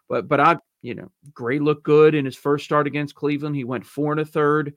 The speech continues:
uh, six strikeouts, two runs allowed. I, I assume they're gonna let him go a little bit longer in his second start here, but, uh, I, I'm willing to bet on Sonny Gray to pick him against Saint Louis.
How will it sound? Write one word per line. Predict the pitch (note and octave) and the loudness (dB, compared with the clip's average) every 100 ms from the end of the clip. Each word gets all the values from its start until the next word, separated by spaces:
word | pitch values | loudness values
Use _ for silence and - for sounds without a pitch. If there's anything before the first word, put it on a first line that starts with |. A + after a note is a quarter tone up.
| _ _ _ | _ _ _
uh, | - A#2 | -12 -12
six | - - - - - F3 - - - - | -12 -16 -16 -16 -8 -8 -6 -14 -14 -6
strikeouts, | D#3+ D#3 D#3+ D#3 D3+ D3+ - | -2 -2 0 -2 -4 -8 -20
two | - E3+ | -8 -6
runs | D#3 E3 E3 D3 | 0 2 2 -2
allowed. | D3 C#3+ D3 D3+ D3 C#3+ C#3+ _ _ _ _ - | 0 2 4 4 2 0 -6 _ _ _ _ -8
I, | B2+ B2 | -6 -6
I | - | -4
assume | C3 B2+ - - E3 E3 | -4 -6 -8 -2 0 0
they're | D#3 | -2
gonna | D3 C#3+ | -4 -2
let | D3 D3 | -2 -2
him | D3 | -2
go | C#3 C#3 | -2 0
a | C3+ | 0
little | C#3+ D3 | 0 0
bit | D3+ - | 0 2
longer | D3 D3+ C#3 B2+ | 0 0 0 0
in | C3+ | -2
his | B2+ | -6
second | - D3+ D3 | -6 -6 -6
start | - D3+ B2+ A#2+ | -6 0 0 -2
here, | - B2 A#2+ | -6 -4 -4
but, | A2+ B2 - | -4 -6 -4
uh, | B2+ A#2+ - | -4 -4 -2
I, | C3 - | -4 -4
I'm | C#3 | -6
willing | C3+ C3 | -6 -6
to | B2+ | -8
bet | A2+ B2+ | -6 -6
on | A#2 | -6
Sonny | - B2 | -10 -12
Gray | A2+ A2 | -10 -10
to | G#2+ | -10
pick | - A2+ - | -10 -10 -10
him | F2+ | -14
against | D#2 E2+ | -14 -14
Saint | - A2 | -14 -14
Louis. | G#2+ - | -14 -16